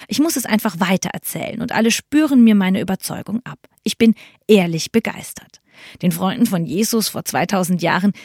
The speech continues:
ging es ganz ähnlich. Viele waren anfangs skeptisch Jesus gegenüber. „Was ist das für einer? Was redet er da? Warum hat er keine Angst, Kranke anzufassen? Warum geht er genau zu denen nach Hause und isst auch noch bei denen, mit denen keiner was zu tun haben will?“ Die Freunde probierten es aus.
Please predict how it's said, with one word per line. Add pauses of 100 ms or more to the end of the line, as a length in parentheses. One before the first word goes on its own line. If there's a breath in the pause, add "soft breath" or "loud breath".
ging
es
ganz
ähnlich.
Viele
waren
anfangs
skeptisch
Jesus
gegenüber. (320 soft breath)
„Was
ist
das
für
einer? (160)
Was
redet
er
da? (380 soft breath)
Warum
hat
er
keine
Angst,
Kranke
anzufassen? (300 loud breath)
Warum
geht
er
genau
zu
denen
nach
Hause
und
isst
auch
noch
bei
denen, (340 loud breath)
mit
denen
keiner
was
zu
tun
haben
will?“ (460)
Die
Freunde
probierten
es
aus.